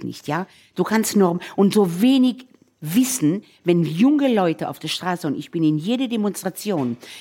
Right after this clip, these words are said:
ich war in Demonstrationen bevor der siebte Oktober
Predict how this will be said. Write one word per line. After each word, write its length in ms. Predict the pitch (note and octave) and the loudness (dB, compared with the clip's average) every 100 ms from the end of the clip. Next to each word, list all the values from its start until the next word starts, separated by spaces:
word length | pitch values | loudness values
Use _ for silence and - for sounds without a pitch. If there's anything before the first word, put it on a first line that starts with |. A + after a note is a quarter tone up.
| - | -10
ich 180 | A#3+ A#3 | -6 -2
war 120 | C4 | 0
in 120 | C#4+ A#3+ | 2 2
Demonstrationen 1000 | G#3+ G#3 G#3 F#3+ - B3+ B3 E3+ G3 C4 - _ - | 2 0 -2 -8 -2 -2 0 0 -2 -4 -10 _ -6
bevor 440 | F3+ - - E4 | -6 -4 0 0
der 140 | D#3+ | 0
siebte 340 | C3+ C3+ - G2+ | -4 -8 -8 -12
Oktober 580 | - - C3 A#2+ F#3+ | -12 -8 -6 -4 -6